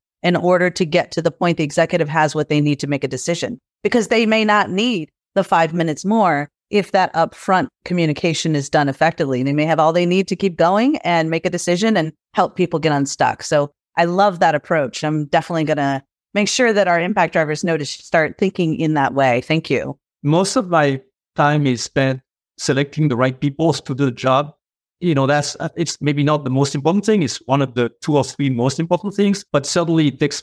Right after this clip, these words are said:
Speaker 2: a lot of time to do that and then build a team. So once you feel you can trust someone, you don't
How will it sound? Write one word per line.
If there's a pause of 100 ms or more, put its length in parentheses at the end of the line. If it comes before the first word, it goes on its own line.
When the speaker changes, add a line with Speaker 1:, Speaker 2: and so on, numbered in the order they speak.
(180)
Speaker 2:
a
lot
of
time
to
do
that
and
then
build
a
team.
So
once
you (140)
feel
you
can
trust
someone, (160)
you
don't